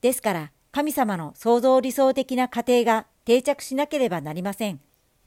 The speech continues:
今日の訓読はこれで終わります。このゴディブルは皆様のご協力によって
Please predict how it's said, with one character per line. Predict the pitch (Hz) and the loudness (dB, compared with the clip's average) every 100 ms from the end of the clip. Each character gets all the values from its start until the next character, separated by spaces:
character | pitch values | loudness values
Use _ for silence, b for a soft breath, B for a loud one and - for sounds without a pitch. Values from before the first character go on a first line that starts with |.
| _ _ _ _ _ _ _ _ _ _ - | _ _ _ _ _ _ _ _ _ _ -2
今 | 320 | 0
日 | 311 | 2
の | 277 | -2
訓 | - 196 | -4 -4
読 | 190 190 | -4 -4
は | 185 180 - - | -4 -4 -10 -4
こ | 202 | 0
れ | |
で | 214 | 2
終 | 214 | 2
わ | 208 | 0
り | 196 | -2
ま | 196 202 | -4 -6
す。 | - - _ _ _ _ | -12 -20 _ _ _ _
こ | - | -2
の | 240 262 | 2 4
ゴ | 302 | 4
デ | |
ィ | 294 | 2
ブ | 226 | 0
ル | 190 | -2
は | 165 151 _ - | -4 -8 _ -6
皆 | 214 302 | -2 0
様 | 311 269 | 0 -2
の | 190 | -4
ご | 147 175 | -6 -6
協 | - 233 | 0 0
力 | 240 233 | 0 0
に | 226 | -2
よ | 226 | -2
っ | 214 | -2
て | 220 214 | -4 -4